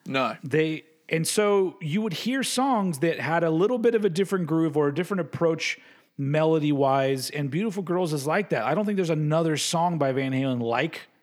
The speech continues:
Speaker 2: Beautiful Girls, and it just has a
Speaker 1: Yeah.
Speaker 2: cool, it has a cool, like, easygoing, strolling the beach kinda vibe to it.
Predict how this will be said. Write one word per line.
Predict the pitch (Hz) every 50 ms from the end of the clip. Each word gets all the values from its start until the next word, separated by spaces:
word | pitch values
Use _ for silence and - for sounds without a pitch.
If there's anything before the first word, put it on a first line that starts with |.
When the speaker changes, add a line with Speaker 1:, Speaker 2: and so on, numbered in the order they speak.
| _ _ -
Speaker 2:
Beautiful | - 156 160 175 165 - 175 160
Girls, | 156 175 180 180 196 202 208 196 - - - _ _ _ _ _ _ _ - - - _ _ _ _ -
and | - 151 147 147 147 147 139 147 147 -
it | - 165
just | 156 254 226 175
has | 175 156
a | 123
Speaker 1:
Yeah. | 113 107 -
Speaker 2:
cool, | - 185 185 190 185 185 185 185 185 170 - - - _ _ _
it | - 185
has | 226 226
a | 285 208
cool, | - - - 226 247 247 233 226 208 202 196
like, | 185 185 175 175 - - -
easygoing, | 190 202 208 175 185 196 160 139 180 180 185 180 170 165
strolling | - - - - 175 170 170 170 170 170 165 156
the | 143 139
beach | 117 131 160 165 160 - - - - -
kinda | - 156 147 147 135 131 135 127 120 117 113 - - - - - _ _ - 139
vibe | 120 135 160 170 180 180 170 160 147 135 123
to | - - 139 120 117
it. | 117 117 113 - - _